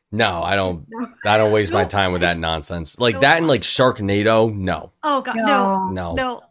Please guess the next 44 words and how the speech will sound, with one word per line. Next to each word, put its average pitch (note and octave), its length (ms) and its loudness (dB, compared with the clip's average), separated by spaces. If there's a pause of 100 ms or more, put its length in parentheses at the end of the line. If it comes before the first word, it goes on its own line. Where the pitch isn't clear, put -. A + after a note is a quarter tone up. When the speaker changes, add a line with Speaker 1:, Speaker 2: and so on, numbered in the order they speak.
Speaker 2:
like C4+ 300 -8 (320)
Speaker 3:
Sharknado, G3 560 -4
no. D#3 220 -8 (540)
Speaker 2:
It's - 100 -20
like, D#4 200 -8 (180)
it's C#4 260 -8
this, D4+ 160 -6
like, B3 160 -10
German B3 480 -8
man C#4+ 560 -12 (300)
who C4+ 200 -10
is, C4 180 -6
like, A#3+ 280 -8
doing, A#3+ 260 -12
like, B3 180 -10
some, B3 460 -8
he's, B3+ 100 -12
like, C#4+ 120 -8
a C4 60 -8
scientist, A3+ 560 -10
he's A#3+ 100 -10
doing A#3+ 140 -8
some, A3+ 260 -12
like, A3+ 180 -14 (460)
crazy, B3+ 360 -10
awful A3+ 280 -8
experiment. A3+ 420 -12 (480)
But C4+ 220 -6
the, C#4 60 -2
like, C4 220 -6
the B3 80 -8
police C4+ 480 -8
come C#4+ 540 -8 (500)
and C4 160 -6
they're, B3 120 -6
like, B3 160 -12
trying B3 300 -8
to, B3+ 40 -10
like, B3 220 -10
raid A3 260 -6
his A3+ 140 -8
house A3 400 -8
and, A#3 180 -10
like, A3+ 180 -12